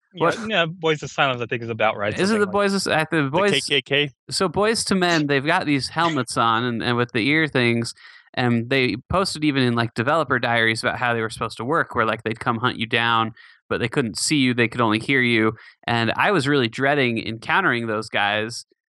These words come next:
Speaker 2: uh, because I'd seen all that stuff about it, and so it was really disappointing when I did encounter them, and they were just glorified, like, spotlights. Uh,
Speaker 1: Well, I mean, they were still
Speaker 3: Oh, those guys.
Speaker 1: terrifying because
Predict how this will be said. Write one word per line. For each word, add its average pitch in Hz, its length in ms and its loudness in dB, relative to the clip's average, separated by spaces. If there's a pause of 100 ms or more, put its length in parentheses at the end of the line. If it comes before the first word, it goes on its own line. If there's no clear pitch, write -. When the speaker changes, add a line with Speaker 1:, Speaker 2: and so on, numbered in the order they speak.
(120)
Speaker 2:
uh, 104 320 2
because 123 300 -2
I'd 110 260 -2
seen 165 280 0
all 135 100 2
that 110 180 0
stuff - 280 -2
about 110 320 2
it, 104 160 0
and 117 120 -4
so 135 140 0
it 117 40 0
was 117 180 -2
really 160 200 2
disappointing 117 680 0
when 110 160 2
I 95 80 -2
did 160 320 0
encounter 113 480 0
them, 110 320 -2 (420)
and 117 380 -2
they 113 240 0
were 113 120 2
just - 420 -4
glorified, 120 640 0
like, 107 200 -6
spotlights. - 840 -4 (600)
Uh, - 120 -4
Speaker 1:
Well, 247 80 0
I 185 40 -2
mean, 180 160 0
they 175 60 0
were 170 100 2
still 196 340 0
Speaker 3:
Oh, 123 40 -4
those 139 240 0
guys. 151 80 2
Speaker 1:
terrifying 110 460 0
because 120 320 -4